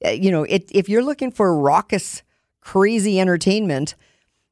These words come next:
at night, this ain't it <laughs> because that's that, that, it's, we, there are lecturers, and then they bring on a local oompa band, and they literally get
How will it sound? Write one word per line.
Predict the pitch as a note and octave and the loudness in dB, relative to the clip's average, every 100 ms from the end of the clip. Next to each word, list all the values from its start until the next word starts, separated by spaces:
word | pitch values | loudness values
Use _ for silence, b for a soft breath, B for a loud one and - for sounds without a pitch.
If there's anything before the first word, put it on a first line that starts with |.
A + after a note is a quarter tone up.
| _ _ | _ _
at | F3+ - | -2 0
night, | D#3+ C#3+ D3 | -2 -2 -4
this | D#3 E3 A3 | -2 -2 0
ain't | G3+ F3 | 0 0
it | F#3 - _ _ - | -2 -4 _ _ -4
<laughs> | D3+ - | -4 -2
because | F3+ - - G#3+ E3+ | -2 -2 0 -2 -2
that's | F3 F3+ - E3+ | -2 -2 -4 -6
that, | E3 C3+ F3 | -4 -4 -4
that, | E3+ E3 | -4 -2
it's, | - E3+ - B B B - | 0 -2 -2 B B B 0
we, | G#3+ G#3+ | 2 2
there | F#3+ F#3+ | 2 2
are | F#3+ | 2
lecturers, | G3 G3+ A3+ - - D3 C#3 B2 C3 | -2 -4 -4 -6 -2 2 4 2 2
and | E3 E3 | 0 2
then | F3 | 2
they | F#3 | 2
bring | F#3 G3 G3 | 2 0 0
on | F3+ F3 | 0 0
a | E3+ | 2
local | E3+ F#3+ F#3 F#3 | 2 2 2 -2
oompa | - A3+ A#3+ G3 D#3 C3+ | 0 0 0 0 0 0
band, | C#3 C#3 B2+ C#3 | -2 -2 -2 0
and | E3+ | 2
they | F3 | 0
literally | F3 F#3+ B3+ A#3 G#3 | 0 0 0 0 -2
get | D#3 G#3 | 0 -2